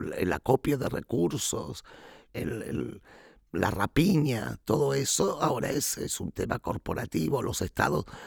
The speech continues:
han tenido que, bueno, suavizarse un poco en esto y hacer, hacerlo de otras maneras, desde la administración de,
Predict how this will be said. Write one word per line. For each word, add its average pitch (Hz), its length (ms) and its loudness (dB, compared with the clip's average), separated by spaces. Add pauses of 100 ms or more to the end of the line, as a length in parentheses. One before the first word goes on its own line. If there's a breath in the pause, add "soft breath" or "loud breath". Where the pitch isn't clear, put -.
(140 loud breath)
han 120 200 2
tenido 139 420 2
que, - 280 -2 (400)
bueno, 120 460 -4
suavizarse - 840 0
un 131 120 0
poco - 360 -2
en 62 120 -4
esto - 460 -10 (440 loud breath)
y - 120 0
hacer, 82 360 0 (1000 loud breath)
hacerlo 113 420 0
de 120 80 4
otras - 300 -2
maneras, - 580 -2
desde - 200 -6
la - 100 -4
administración - 1000 -4
de, - 220 -6